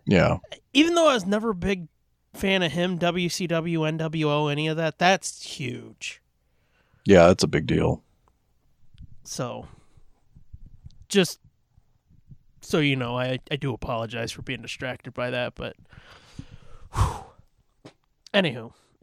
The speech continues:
Speaker 2: Yeah, Phantasm. I do plan now to watch very soon Phantasm two.
Speaker 1: Yeah, yeah, me too now.
Speaker 2: Compare <laughs> notes.
Speaker 1: Yep.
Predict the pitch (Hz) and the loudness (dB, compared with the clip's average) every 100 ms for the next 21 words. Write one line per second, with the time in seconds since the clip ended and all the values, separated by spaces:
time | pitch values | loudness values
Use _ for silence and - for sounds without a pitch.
0 | _ _ _ _ _ - - 247 247 160 | _ _ _ _ _ -20 -6 -2 0 -2
1 | - 208 190 170 147 135 139 - _ _ | -4 -4 -4 -4 -8 -8 -14 -20 _ _
2 | _ _ _ - 220 185 349 359 302 277 | _ _ _ 0 2 4 2 2 0 2
3 | 269 226 208 190 170 185 180 - 143 151 | 2 0 0 0 2 4 4 2 0 4
4 | 185 160 - 190 170 127 131 - 156 143 | 4 2 0 0 0 -2 -6 -4 -2 -2
5 | 165 143 127 123 - 143 131 123 - - | 0 -2 -2 -8 -6 -4 -4 -8 -16 -20
6 | _ _ _ _ _ _ _ _ _ - | _ _ _ _ _ _ _ _ _ 10
7 | 98 95 - 135 131 110 117 104 92 - | 12 12 8 8 8 8 2 0 0 0
8 | - - _ _ _ - _ - 170 151 | 0 -4 _ _ _ -20 _ -4 -2 0
9 | 131 127 123 208 - - - - _ _ | 0 0 -2 -2 0 -2 -4 -14 _ _
10 | _ - 92 85 | _ 2 6 6